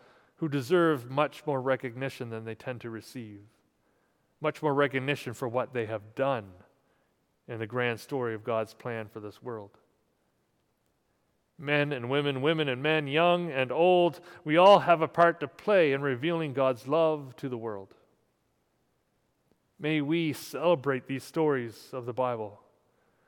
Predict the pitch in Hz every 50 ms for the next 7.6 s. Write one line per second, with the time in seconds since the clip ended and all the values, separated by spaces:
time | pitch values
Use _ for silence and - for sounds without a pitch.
0 | _ _ _ - 156 175 190 196 - - 190 160 - - 202 185 185 185 170 175
1 | 170 156 165 170 135 120 175 175 185 185 180 160 151 - - - - 190 185 175
2 | 143 123 156 165 170 175 175 170 156 151 156 151 151 143 139 135 143 147 151 151
3 | 151 151 151 143 131 - - - 123 120 117 113 110 107 101 104 _ _ _ _
4 | _ _ _ _ _ _ _ _ _ _ _ _ _ _ _ _ _ - 151 131
5 | 127 139 139 160 170 170 - 143 117 143 160 151 135 127 120 110 120 139 160 165
6 | 147 135 120 110 - - - 131 120 - - - _ - - 123 113 147 160 175
7 | 170 156 143 131 - - - - - 139 135 127